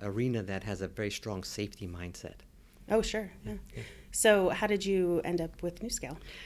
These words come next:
Speaker 1: Uh, well, in eighty-seven, I came to Oregon State University as a, a new professor, and, uh, have worked for Oregon State for thirty years. Uh, so I became the head of the, uh, nuclear engineering department there. Uh,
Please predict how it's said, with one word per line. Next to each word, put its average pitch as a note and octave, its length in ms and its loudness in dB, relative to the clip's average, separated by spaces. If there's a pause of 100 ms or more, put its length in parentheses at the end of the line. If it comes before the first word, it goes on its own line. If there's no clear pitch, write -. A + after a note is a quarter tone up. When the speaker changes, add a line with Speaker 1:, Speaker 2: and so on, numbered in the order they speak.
(140)
Speaker 1:
Uh, B2+ 260 4
well, D#3 260 2 (200)
in A#2+ 280 2
eighty-seven, C#3 720 2
I G#2 80 -2
came A#2+ 300 -2
to - 140 -4
Oregon A2 320 -2
State - 200 -2
University G2 520 -6
as F#2 180 -6
a, F#2 200 -4
a F#2+ 100 -4
new A2 120 -2
professor, A#2 540 -4 (640)
and, G#2+ 240 0
uh, G2+ 200 2 (320)
have G#2 180 0 (140)
worked B2+ 180 6
for A2+ 220 0
Oregon G2+ 260 -2
State G#2+ 340 -4
for F#2+ 200 -4
thirty B2 320 2
years. F#2+ 500 -4
Uh, F#2 140 -4
so G2 200 -6
I F#2+ 80 -2
became G2+ 440 0
the G2 80 -2
head A2 240 2
of G2 100 0
the, G2 300 0
uh, F2+ 120 -4
nuclear G#2+ 300 -2
engineering G#2 340 -2
department G2 460 -8
there. G2 240 -4 (420)
Uh, G2 120 -6